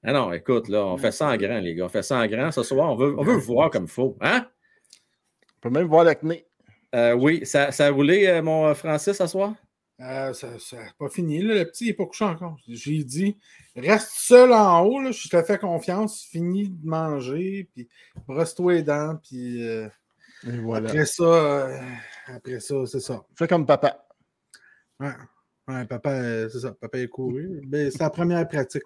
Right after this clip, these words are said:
Speaker 3: de la saison de, d'automne, fait que c'est, ça dure plus longtemps.
Speaker 1: Bon,
Speaker 3: On
Speaker 1: c'est
Speaker 3: choisit
Speaker 1: correct,
Speaker 3: leur
Speaker 1: c'est
Speaker 3: nom
Speaker 1: bon.
Speaker 3: d'équipe, puis tout, puis, puis tout,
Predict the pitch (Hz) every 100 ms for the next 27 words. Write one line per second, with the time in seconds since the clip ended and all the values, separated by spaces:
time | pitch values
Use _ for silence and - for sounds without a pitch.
0 | _ 117 110 104 113 107 110 107 107 107
1 | 110 107 107 107 - - 107 120 117 143
2 | 127 131 110 104 107 _ _ _ _ -
3 | - 78 73 113 - 123 120 131 117 131
4 | 127 120 - 131 120 _ - 120 113 _
5 | _ 107 - _ -